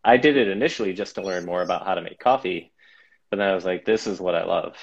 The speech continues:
You know, working with coffee is what I love. Meeting people, talking to people, the service industry. Um, so immediately switched gears there, got into a cafe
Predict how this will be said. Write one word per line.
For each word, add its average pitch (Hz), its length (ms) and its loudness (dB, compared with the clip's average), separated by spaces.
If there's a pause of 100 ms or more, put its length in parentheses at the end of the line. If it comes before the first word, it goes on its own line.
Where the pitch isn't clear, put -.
(520)
You 87 100 -10
know, 85 100 -6
working 92 360 -2
with 87 120 -6 (100)
coffee 90 240 0
is 87 140 -6
what 85 160 -2
I 87 60 -2
love. - 240 -4 (640)
Meeting 90 360 -2
people, 87 300 -4
talking 87 320 2
to 85 80 -6
people, 85 540 0
the 82 220 -8
service 90 280 0
industry. 85 600 -2 (680)
Um, 87 380 4 (580)
so 82 500 0 (180)
immediately 113 480 6
switched - 360 0
gears 101 280 4
there, 90 500 4
got 98 180 6
into 98 240 2
a 90 40 0
cafe 87 840 0